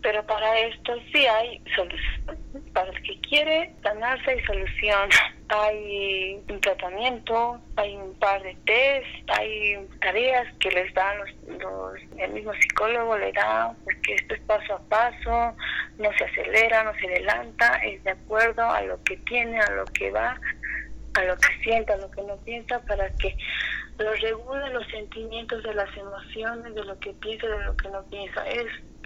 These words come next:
regular a la persona para que la misma persona para un futuro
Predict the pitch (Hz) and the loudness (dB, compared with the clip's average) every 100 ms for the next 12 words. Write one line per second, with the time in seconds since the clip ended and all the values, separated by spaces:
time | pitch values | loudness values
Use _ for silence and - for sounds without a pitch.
0 | 202 208 196 208 220 233 247 269 233 196 | -2 -2 -2 -2 2 2 2 0 -2 -2
1 | 190 196 - - 220 226 233 135 - - | -4 -6 -6 -6 -4 -4 -4 -6 -6 -8
2 | - - - 208 208 208 226 214 226 277 | -6 -8 -6 -4 -4 -4 -2 -2 -2 -2
3 | 262 247 220 - 226 233 240 240 - - | -2 -2 -4 -4 -8 -8 -4 -6 -6 -12
4 | - - - - - - - - 208 208 | -10 -10 -10 -14 -18 -18 -16 -6 0 0
5 | 269 269 254 - 240 240 247 302 320 | 0 -4 -10 -6 -2 0 0 -2 -6